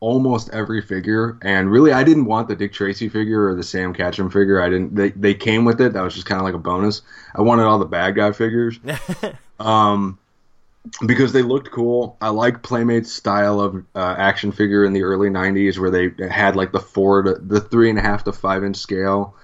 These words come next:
Speaker 1: with the seven points of articulation. That's just, like, pure action figure nostalgia for me. You're like, articulation's not really, uh, a selling point for me. It's really the sculpt,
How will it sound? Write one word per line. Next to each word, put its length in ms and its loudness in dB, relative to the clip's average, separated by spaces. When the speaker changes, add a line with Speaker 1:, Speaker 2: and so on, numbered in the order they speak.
Speaker 1:
with 160 0
the 60 -2
seven 360 0
points 300 -4
of 40 -6
articulation. 760 -2
That's 200 -2
just, 200 -4
like, 160 -4
pure 600 2
action 380 -6
figure 260 -4
nostalgia 520 -4
for 240 0
me. 180 0
You're 100 2
like, 160 2
articulation's 800 0
not 240 -4
really, 440 -2
uh, 400 0
a 100 -6
selling 360 0
point 220 -2
for 100 -6
me. 120 0
It's 140 -4
really 180 0
the 60 -4
sculpt, 580 -6